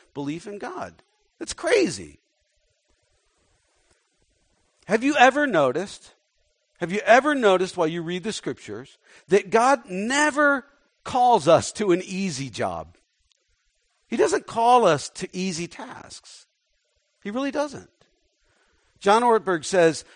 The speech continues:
"God never comes to Abraham or Moses or Esther and says, 'I'd like you to do me a favor. It's not gonna take you much time, right? And I wouldn't wanna inconvenience you.'"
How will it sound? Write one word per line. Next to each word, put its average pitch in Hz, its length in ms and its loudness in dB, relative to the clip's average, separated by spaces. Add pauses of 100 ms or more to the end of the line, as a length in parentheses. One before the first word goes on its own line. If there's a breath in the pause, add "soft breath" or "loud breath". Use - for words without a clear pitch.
(160 soft breath)
"God 214 440 4
never 214 320 2
comes 180 340 -2
to 165 180 -2
Abraham 185 520 2
or 131 80 -4
Moses 180 480 2
or 143 120 -4
Esther 185 460 2
and 147 240 -4
says, 143 540 4 (240 loud breath)
'I'd 233 180 4
like 247 280 2
you 226 100 -2
to 196 100 0
do 175 180 0
me 160 180 0
a 131 100 0
favor. 139 360 0
It's - 180 -4
not 285 260 0
gonna 233 180 -2
take 208 300 -2
you 180 100 -6
much 156 300 -2
time, 151 560 2 (200 loud breath)
right? 190 220 6
And 220 160 2
I 247 160 4
wouldn't 247 320 -4
wanna 208 240 2 (100)
inconvenience 160 920 -6
you.'" 101 160 -10